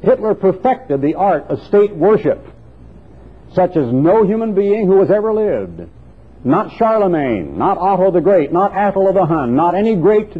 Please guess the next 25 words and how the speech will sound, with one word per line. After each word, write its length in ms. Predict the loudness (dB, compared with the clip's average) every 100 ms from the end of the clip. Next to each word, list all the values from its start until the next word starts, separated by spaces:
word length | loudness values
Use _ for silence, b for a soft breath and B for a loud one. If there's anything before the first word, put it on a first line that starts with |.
| 0
despotic 600 | 0 0 -2 0 0 0
leader 340 | 2 4 4
of 40 |
the 80 | 2
past, 460 | 2 0 0 -2 -12 -20 -20 -20 B B B B 0
was 160 | 2
able 340 | 4 4 4 2
to 500 | 4 6 6 2 B B -20
so 680 | -4 0 2 4 4 2 -4
inspire 1040 | 2 2 2 -4 0 0 2 2 0 -4 -14 -20 -20 -18 -2
an 140 | 2
entire 480 | 2 2 0 2 2
nation 440 | 2 2 0 0
with 120 | 2
the 40 | 0
concept 680 | -2 -2 0 0 2 0 0
that 120 | 0
we 200 | 2 2
are 380 | 2 0 -2 0
the 180 | 0
super 420 | 0 0 0 0 2
race 300 | 2 0 -6 -14 -20 -20 -20 -20 -20 -14
than 160 | -10 -6
Adolf 380 | -2 0 0
Hitler. 340 | -2 -6 -10